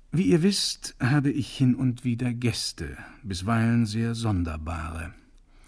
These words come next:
Ich werde eine gewisse Kategorie auswählen. Verkannte Erfinder und Gelehrte. Ich weiß nicht weshalb, aber auf sie habe ich immer wie ein Magnet gewirkt.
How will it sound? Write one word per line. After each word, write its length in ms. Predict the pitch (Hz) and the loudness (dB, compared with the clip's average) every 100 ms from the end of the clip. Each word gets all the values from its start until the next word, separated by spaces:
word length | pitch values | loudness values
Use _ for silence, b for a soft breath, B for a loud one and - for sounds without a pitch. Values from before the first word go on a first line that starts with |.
| b b b b | b b b b
Ich 160 | 120 151 | -2 2
werde 140 | 180 | 2
eine 120 | 160 | 2
gewisse 360 | 127 139 156 143 | 0 0 -4 -4
Kategorie 720 | 147 143 131 143 127 110 85 | -4 -4 -2 -2 0 -2 -2
auswählen. 800 | 92 85 - - 95 87 73 67 - - - - | -6 -6 -6 -6 -4 -4 -6 -10 -16 -20 -20 -12
Verkannte 580 | - 104 - 160 - - | -8 -6 -2 -2 -2 -8
Erfinder 640 | 107 - 160 156 151 139 | -10 -6 -2 0 -2 -4
und 160 | 135 - | -4 -4
Gelehrte. 640 | 127 107 85 85 - - - _ b b b b b b | -2 -2 -4 -6 -12 -14 -14 _ b b b b b b
Ich 140 | 120 135 | -2 0
weiß 160 | 165 | 2
nicht 180 | 180 - | 0 -2
weshalb, 580 | 175 - 123 87 - - | -6 -2 0 0 -4 -8
aber 400 | 107 101 104 107 | -6 -4 -6 -6
auf 160 | 107 | -8
sie 280 | 120 139 147 | -6 -4 -2
habe 180 | 127 117 | -2 -2
ich 160 | 98 107 | -4 -6
immer 220 | 113 101 | -6 -6
wie 100 | 95 | -6
ein 140 | 98 | -4
Magnet 560 | 101 - 92 76 - - | -6 -6 -6 -6 -10 -14
gewirkt. 720 | 71 73 76 - _ - - | -12 -12 -14 -18 _ -20 -20